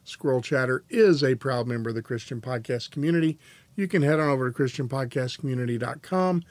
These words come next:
Check out all the great curated podcasts that are over there. You are certain to find something worth listening to. I guarantee it.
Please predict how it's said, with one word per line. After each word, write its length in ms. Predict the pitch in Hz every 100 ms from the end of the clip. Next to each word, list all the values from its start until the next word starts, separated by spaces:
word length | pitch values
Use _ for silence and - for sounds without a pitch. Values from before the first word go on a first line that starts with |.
| - - _
Check 260 | - 208
out 140 | 202 170
all 100 | 151
the 80 | 139
great 240 | 147 160
curated 480 | - 160 147 139 123
podcasts 600 | 143 147 131 139 131 -
that 120 | 139
are 140 | 127 170
over 260 | 160 143
there. 220 | 143 139
You 160 | 135 135
are 100 | 135
certain 380 | - 190 208 185
to 60 |
find 480 | 160 156 143 139 131 - - - _
something 800 | - - 208 220 - 208 196 180 -
worth 420 | 170 147 180 180 - _
listening 560 | 185 160 151 147 135 123
to. 480 | - 139 120 117 117 _ _ _ _ _
I 80 | 143
guarantee 440 | 123 120 117 -
it. 120 | 120